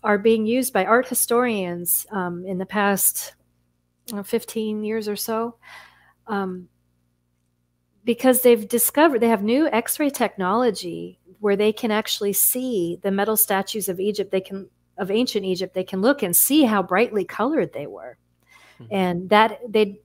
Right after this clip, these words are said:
Speaker 1: heard about this, you know, that they were known for their coloring of metals, but nobody had been able, been able to see it because,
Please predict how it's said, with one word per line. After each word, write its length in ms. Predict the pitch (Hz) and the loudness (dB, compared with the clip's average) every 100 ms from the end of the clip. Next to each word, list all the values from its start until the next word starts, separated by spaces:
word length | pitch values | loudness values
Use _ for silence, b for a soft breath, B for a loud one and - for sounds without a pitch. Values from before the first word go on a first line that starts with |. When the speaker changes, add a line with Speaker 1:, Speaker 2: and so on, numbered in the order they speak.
| _ _ | _ _
Speaker 1:
heard 600 | - 302 330 214 202 202 | -2 4 6 6 4 2
about 360 | 208 190 185 | 2 4 2
this, 300 | 196 196 - | 0 0 0
you 100 | 226 | 0
know, 120 | 190 185 | -2 -2
that 180 | 190 | -2
they 100 | 190 | -2
were 140 | 190 180 | 0 0
known 280 | 190 208 226 | 0 -2 -2
for 180 | 208 | -4
their 140 | 190 175 | -2 -4
coloring 440 | - 208 202 185 | -2 -2 0 -2
of 80 | 170 | -2
metals, 360 | 190 226 214 185 | 0 2 0 -2
but 160 | 180 | -4
nobody 380 | 190 220 240 214 | 0 2 4 4
had 160 | 196 180 | 2 -2
been 140 | 180 | -4
able, 320 | 180 185 185 - - | -2 -4 -6 -10 -6
been 140 | 190 | -4
able 220 | 196 196 180 | -2 -4 -6
to 120 | 175 | 0
see 280 | - 349 277 | 2 4 2
it 180 | 170 | 2
because, 380 | 175 - 202 - | -6 -2 -2 -2